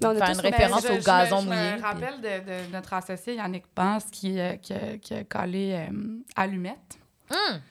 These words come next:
Speaker 1: Mhm.
Speaker 3: Donc, euh, ça, ça, ça, c'en était une bonne.
Speaker 2: Fait qu'on est dans le fumé à ce moment-là ?
Speaker 3: Ah, ben, c'est ça, c'est, on sait pas,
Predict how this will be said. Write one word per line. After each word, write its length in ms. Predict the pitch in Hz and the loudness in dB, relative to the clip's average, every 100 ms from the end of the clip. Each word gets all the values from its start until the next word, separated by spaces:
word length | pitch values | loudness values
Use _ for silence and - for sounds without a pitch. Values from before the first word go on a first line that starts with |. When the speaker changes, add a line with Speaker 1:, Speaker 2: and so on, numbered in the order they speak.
| - | -8
Speaker 1:
Mhm. 200 | 220 220 | -4 -4
Speaker 3:
Donc, 260 | 185 180 - | -4 -8 -8
euh, 160 | 170 | -8
ça, 160 | 165 - | -8 -10
ça, 220 | 214 - | -4 -4
ça, 160 | - 254 | -4 -4
c'en 180 | 269 277 | -2 -2
était 200 | 214 208 | -2 -4
une 100 | 208 | -4
bonne. 300 | 196 185 330 370 | -2 0 0 0
Speaker 2:
Fait 80 | 247 | 2
qu'on 120 | 190 | 4
est 80 | 190 | 4
dans 120 | 185 | 2
le 60 | 180 | 0
fumé 500 | - - 190 214 302 | -2 -4 0 0 -2
à 80 | 254 | -4
ce 100 | - | -2
moment-là ? 380 | 208 202 247 277 | 2 2 2 0
Speaker 3:
Ah, 60 | 294 | -2
ben, 240 | 196 185 | -2 -6
c'est 140 | 175 | -8
ça, 120 | 185 320 | -12 -10
c'est, 220 | - 214 | -6 -4
on 140 | 180 | -2
sait 140 | 185 190 | -4 -8
pas, 180 | 247 | -6